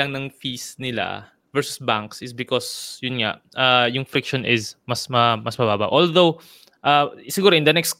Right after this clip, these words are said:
uh, coming episodes, kasi gusto natin magkaroon ng deep dive analysis ng mga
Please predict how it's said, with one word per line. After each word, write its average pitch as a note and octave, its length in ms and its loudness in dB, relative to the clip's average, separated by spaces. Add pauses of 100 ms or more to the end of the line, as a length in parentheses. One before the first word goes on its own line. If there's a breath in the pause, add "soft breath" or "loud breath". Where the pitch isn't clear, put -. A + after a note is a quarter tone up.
(140)
uh, D3 160 4
coming D3+ 720 0
episodes, D3+ 480 2
kasi - 160 -6
gusto C#3+ 240 2
natin C#3+ 240 0
magkaroon C#3 280 0
ng B2 60 -6
deep C3 220 -4
dive C3 240 2
analysis B2 400 -4
ng B2+ 120 -10
mga A#2+ 380 0